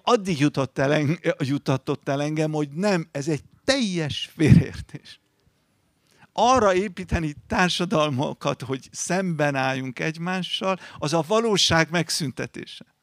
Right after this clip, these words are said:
És ez nagyon érdekes látni a valóság megszüntetésének ezeket a nagyon menő technikáit, mert a médiakor alánk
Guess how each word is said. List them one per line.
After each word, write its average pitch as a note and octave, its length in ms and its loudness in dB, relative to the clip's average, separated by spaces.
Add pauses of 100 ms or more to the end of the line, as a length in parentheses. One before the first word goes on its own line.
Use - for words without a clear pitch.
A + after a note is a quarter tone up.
(3000)
És C#3 160 4
ez E3 100 6
nagyon A3+ 360 6
érdekes C#3 520 0
látni F3+ 580 2
a C#3 120 -2
valóság D#3+ 560 2
megszüntetésének C3 1160 -4 (240)
ezeket C3 460 -2
a C3 60 -2
nagyon D#3 380 6
menő A#2+ 340 0
technikáit, B2+ 840 -6 (240)
mert B2+ 260 -4
a B2+ 80 0
médiakor C#3+ 1080 2 (360)
alánk D3 540 2